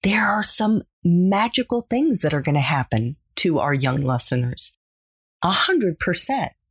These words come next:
if they're open to it and if they keep persevering. Doctor Gundry is the host of the Doctor Gundry podcast. You gotta check it out. It is terrific. He has amazing guests.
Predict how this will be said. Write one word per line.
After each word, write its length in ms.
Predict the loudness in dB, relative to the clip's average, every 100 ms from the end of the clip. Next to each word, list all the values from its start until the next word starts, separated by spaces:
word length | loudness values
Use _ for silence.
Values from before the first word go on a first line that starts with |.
| _ _ -6
if 120 | -2
they're 240 | -2 0
open 320 | -2 0 0 0
to 200 | 0 0
it 180 | -4 -4
and 140 | 0 0
if 140 | 0
they 100 | -2
keep 320 | -2 -4 -4
persevering. 800 | -2 -2 0 0 0 0 -2 -8 -18 _ _ _ _ _ -4
Doctor 440 | -2 0 0 0
Gundry 960 | 0 2 2 2 2 2 2 2 0 -6 _ _ _ _ _ -2
is 200 | 0 2
the 120 | 0
host 680 | 0 0 0 0 2 2 -2 -4 -2 2
of 160 | 2 2
the 100 | 0
Doctor 560 | 0 0 -2 0 0
Gundry 580 | 2 2 2 2 0 -2 -4 -2
podcast. 840 | -2 0 0 0 0 0 0 -2 -6 _ _ -4
You 120 | -2
gotta 320 | 0 0 0
check 320 | 0 0 0 0
it 120 | 0
out. 300 | 0 0 -2 -2
It 220 | -2 0
is 260 | 0 0 0
terrific. 760 | 0 0 0 0 -2 -2 -4 -2
He 180 | 0 0
has 200 | 0 2
amazing 800 | 4 4 4 2 2 2 2 0
guests. 600 | 0 -2 0 2 0